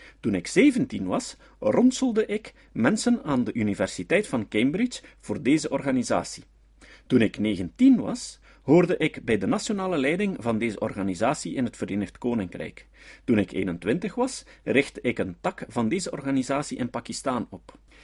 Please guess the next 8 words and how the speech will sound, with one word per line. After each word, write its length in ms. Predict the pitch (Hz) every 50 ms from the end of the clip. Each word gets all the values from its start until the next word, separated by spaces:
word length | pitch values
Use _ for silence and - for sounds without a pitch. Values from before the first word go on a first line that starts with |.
| - - - - _ _ -
Toen 160 | - 143 143
ik 160 | 131 123 -
tweeëntwintig 760 | - - 220 311 302 214 117 - - 104 107 107 - 143 -
was, 220 | - 233 247 - -
richtte 400 | - 123 120 - - - - -
ik 180 | - 135 131 -
een 200 | 101 101 87 -
tak 240 | - 233 262 - -